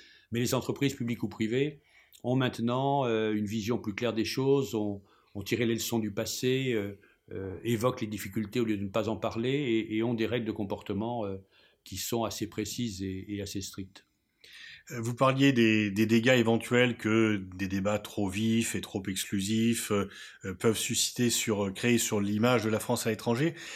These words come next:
Speaker 2: Qu'est-ce que vous souhaiteriez pour que le débat puisse exister, puisque c'est quand même le sel de la démocratie, mais comment faire pour que le débat puisse s'organiser sans que cela puisse venir, euh, ternir notre image à l'international ?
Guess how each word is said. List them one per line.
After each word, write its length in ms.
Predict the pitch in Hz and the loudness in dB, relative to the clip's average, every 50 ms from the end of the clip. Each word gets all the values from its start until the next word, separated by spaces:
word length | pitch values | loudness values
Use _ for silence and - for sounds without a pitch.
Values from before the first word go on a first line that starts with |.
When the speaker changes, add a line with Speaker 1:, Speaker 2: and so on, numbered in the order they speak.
| - - - _ - | -14 -14 -12 _ 0
Speaker 2:
Qu'est-ce 160 | 147 139 - | 0 2 2
que 100 | - 165 | 4 2
vous 160 | 147 151 156 | 2 4 2
souhaiteriez 600 | 151 - - 143 135 - 135 127 127 139 175 185 | 2 4 4 4 4 4 4 2 4 4 2 2
pour 300 | 185 - 147 135 - - | 2 2 2 2 2 2
que 440 | - 147 139 131 120 117 110 104 101 | 4 4 6 6 6 4 2 0 -4
le 160 | 98 98 104 | -4 -2 0
débat 300 | 101 107 107 101 117 113 | 0 2 2 4 4 2
puisse 220 | 110 - 117 - 107 | 2 0 -4 -2 -2
exister, 440 | 95 95 101 98 - - - 117 110 | -2 -2 -2 -4 -2 0 0 0 0
puisque 300 | - - - - - 92 | 0 -4 -8 -6 -4 -4
c'est 160 | - - 90 | -4 -4 -4
quand 160 | - 98 98 | -4 -2 -2
même 220 | 101 101 101 104 98 - - - - - | 0 0 0 -2 -4 -8 -16 -18 -12 -8
le 100 | - 110 | -4 -2
sel 200 | 101 - - 123 | 0 2 4 4
de 60 | 117 107 | 4 6
la 80 | 110 | 4
démocratie, 480 | 107 110 104 - 117 110 - - 190 160 | 4 4 2 2 2 2 2 4 4 6
mais 160 | 131 123 123 | 4 4 4
comment 340 | - - 156 139 143 139 139 | 6 6 6 6 6 4 4
faire 240 | - - 180 180 180 | 2 2 2 2 2
pour 160 | - 113 - | 0 -2 0
que 100 | - 120 | 2 4
le 80 | 113 | 4
débat 360 | 110 117 113 123 139 165 156 - - - - - _ - | 4 4 6 6 4 4 2 -2 -8 -16 -18 -16 _ -6
puisse 260 | - 160 165 - - | -2 0 2 2 2
s'organiser 640 | - 147 127 120 123 120 120 123 147 170 175 170 - - - - - - | 2 2 2 4 4 4 6 6 6 6 4 4 -2 -12 -18 -18 -8 -2
sans 340 | - - - 147 151 160 151 | 0 2 4 4 4 4 2
que 180 | - - 131 | 2 2 2
cela 360 | 113 - - 123 117 135 156 | 2 2 2 4 4 4 4
puisse 380 | 151 - - - 143 156 131 117 | 2 0 0 2 2 2 2 4
venir, 420 | 113 113 107 117 135 143 127 110 | 4 6 6 6 6 6 6 6
euh, 60 | 104 101 | 4 2
ternir 560 | 101 - 139 127 107 113 117 127 139 143 131 | 2 4 4 4 6 6 4 4 6 6 6
notre 240 | 110 101 - - 107 | 4 2 2 0 2
image 260 | 104 117 127 - - | 2 2 2 2 2
à 40 | 104 | 0
l'international ? 720 | 101 - 101 95 95 92 - - 85 85 82 85 85 | 0 0 0 -2 -2 -2 -4 -6 -8 -8 -10 -12 -14